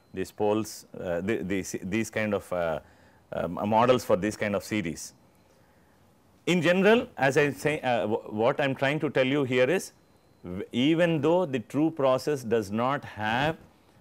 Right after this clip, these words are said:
a pole on the unit circle, you may be forced to place the pole on the unit circle because of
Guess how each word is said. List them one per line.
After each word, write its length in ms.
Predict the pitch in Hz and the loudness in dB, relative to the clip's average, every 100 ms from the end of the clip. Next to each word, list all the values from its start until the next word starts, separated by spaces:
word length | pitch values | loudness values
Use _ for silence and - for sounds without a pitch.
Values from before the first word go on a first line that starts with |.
| _ _ - | _ _ -6
a 80 | 107 | -6
pole 440 | - 131 139 147 | 0 2 4 2
on 180 | 110 120 | 0 0
the 80 | 123 | 0
unit 320 | 110 101 101 | 0 -2 -4
circle, 520 | - 90 - 87 87 78 _ _ _ _ | -4 -6 -4 -6 -6 -8 _ _ _ _
you 360 | - 101 139 143 | -8 -2 0 0
may 180 | 127 123 | 0 0
be 140 | 120 | -2
forced 600 | 117 - 151 175 - - - _ _ _ | -2 2 6 4 2 -14 -20 _ _ _
to 300 | 131 120 110 - _ _ | -2 0 -2 -6 _ _
place 320 | 127 151 160 | 2 2 2
the 100 | - | 0
pole 340 | - 110 113 113 - | -2 0 0 -2 -6
on 200 | 101 104 | -4 -2
the 60 | 104 | 0
unit 280 | 92 98 92 | -2 -4 -4
circle 340 | 90 78 143 175 _ - | -6 -6 -8 -10 _ -8
because 360 | 95 107 98 101 | -4 0 0 -2
of 180 | 139 | -6